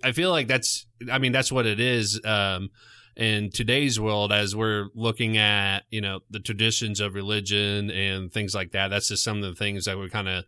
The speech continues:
grapple with is, is how do you make sense of all this? And that's always the question with religion, is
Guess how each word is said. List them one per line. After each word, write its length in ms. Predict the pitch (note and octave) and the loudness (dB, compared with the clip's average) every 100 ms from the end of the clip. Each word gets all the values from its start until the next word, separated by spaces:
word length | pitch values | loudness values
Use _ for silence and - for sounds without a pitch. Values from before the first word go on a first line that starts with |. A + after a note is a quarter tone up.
| - | -10
grapple 500 | - G#2+ A2 G#2 F#2+ | -2 0 0 -2 -4
with 300 | F#2+ F#2+ - | -2 -2 -2
is, 260 | G#2 G2 G2 | 0 0 0
is 220 | G#2+ - | 0 0
how 120 | D3 | 2
do 80 | D3+ | 2
you 80 | C3 | 2
make 240 | A#2 F#2 | 0 0
sense 360 | - A#2 A2+ A2 | -2 0 -2 -2
of 100 | F#2+ | -4
all 160 | F2 | -6
this? 220 | F2+ F2+ A#2 | -6 -4 -2
And 100 | C3 | 0
that's 160 | F#3 | 0
always 300 | A#2 G#2 F2+ | 0 0 -2
the 80 | F#2 | -6
question 420 | - G2+ - G2 | -4 -2 -2 -2
with 220 | F#2+ - | -6 -8
religion, 480 | F#2 F#2 G2 F2+ F#2 | -8 -6 -4 -4 -4
is 200 | F#2+ F2+ | -4 -6